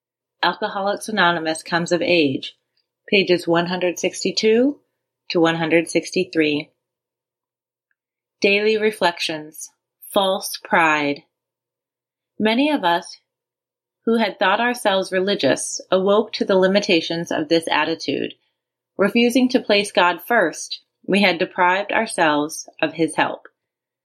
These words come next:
Twelve Steps and Twelve Traditions, page seventy-five. Many false notions operate in false pride. The need for direction to live a decent life is satisfied by the hope experienced in the A A fellowship.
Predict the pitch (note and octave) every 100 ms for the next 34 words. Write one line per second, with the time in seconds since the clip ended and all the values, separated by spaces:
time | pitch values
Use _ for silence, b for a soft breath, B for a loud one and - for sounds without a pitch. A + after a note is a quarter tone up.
0 | _ _ _ _ - - G#2 G3+ G3 -
1 | F#3 - F#3 - E3+ E3 - E3+ D#3+ D#3+
2 | D3+ C#3+ D3 - _ - F3 D#3+ - C#3+
3 | D3 D3 D3 C3+ C3+ - _ _ _ _
4 | _ _ _ _ _ _ _ _ _ _
5 | _ _ _ A3+ B3 D4 D#4+ C4 G3 G3+
6 | F#3 E3+ E3 D#3 D#3 E3+ E3 E3+ E3 D#3
7 | E3 G3 G3 D#3+ F3 - B3+ A#3+ E3+ D#3
8 | - _ _ _ _ _ A3 A3 A#3 B3
9 | - C#4+ C4 G3 - - G#3 G#3+ G3+ F#3
10 | F3+ F#3 F3 F3+ A3+ G#3+ F3 D3+ D3 F3
11 | _ _ _ G#3+ A3 A3 G#3 B3 - F3
12 | E3 E3 F3+ F3+ F#3 F3+ F3 - - -
13 | E3+ D#3+ E3 E3+ F3+ F#3+ - E3 D3+ E3
14 | E3+ F#3 F#3+ F3+ - D#3 -